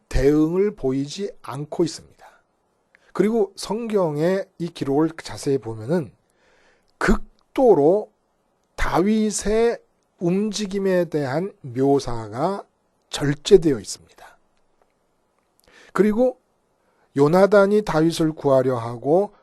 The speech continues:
미갈이, 그의 아내인 미갈이 다윗을 구하려 하는 내용에 대해서 필요 이상으로 장황하고 상세하게 설명을 하고 있습니다.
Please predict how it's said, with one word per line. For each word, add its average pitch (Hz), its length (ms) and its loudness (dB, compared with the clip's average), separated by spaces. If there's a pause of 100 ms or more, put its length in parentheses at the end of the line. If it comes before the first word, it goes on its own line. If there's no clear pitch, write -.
미갈이, 143 720 -2
그의 151 260 0
아내인 139 520 -4
미갈이 170 460 0
다윗을 143 540 -2
구하려 135 480 0
하는 143 520 -4
내용에 147 440 0
대해서 139 480 -4 (380)
필요 - 320 6
이상으로 196 600 -2
장황하고 160 680 -4
상세하게 233 920 0
설명을 156 420 -4
하고 117 180 -10
있습니다. - 520 -18